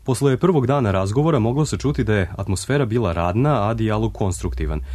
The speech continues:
O pregovorima i ocenama tih pregovora iz Beograda, naša Jelena Perendije.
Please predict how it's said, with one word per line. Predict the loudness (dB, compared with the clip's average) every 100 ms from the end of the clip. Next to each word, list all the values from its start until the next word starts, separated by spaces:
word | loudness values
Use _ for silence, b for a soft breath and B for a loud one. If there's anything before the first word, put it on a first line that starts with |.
| B B B
O | -4
pregovorima | 0 2 2 2 2 0 -2 -2
i | -4 -2
ocenama | -2 -2 0 0 0 -4
tih | -4 -6 -4
pregovora | -4 -2 0 0 -2
iz | -4
Beograda, | -6 -4 0 0 -2 -4
naša | -8 -6 -4
Jelena | -4 -6 -6 -4
Perendije. | -2 0 0